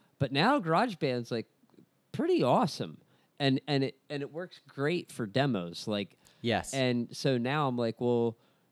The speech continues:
Speaker 1: if I'm really getting used to GarageBand and really kinda figuring this out, and Logic's kinda the next step,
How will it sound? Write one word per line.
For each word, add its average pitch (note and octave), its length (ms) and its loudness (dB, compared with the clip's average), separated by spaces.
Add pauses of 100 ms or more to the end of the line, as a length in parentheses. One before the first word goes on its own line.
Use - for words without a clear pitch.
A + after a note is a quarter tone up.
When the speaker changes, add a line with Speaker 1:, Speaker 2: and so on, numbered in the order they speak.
(140)
Speaker 1:
if B2+ 140 -6
I'm B2 160 0
really E3+ 320 0
getting C3 340 -2
used C3 380 -4
to G#2+ 280 2 (480)
GarageBand G#2+ 760 -4
and F#2 100 -12
really A#2+ 180 -8
kinda A2+ 280 -10
figuring G#2 440 -10
this E3 240 -8
out, F#2+ 300 -6 (180)
and G#2 320 -10
Logic's A#2 500 -6
kinda G#2+ 280 -6
the F#2+ 140 -8
next F#2+ 320 -10
step, C3+ 500 -4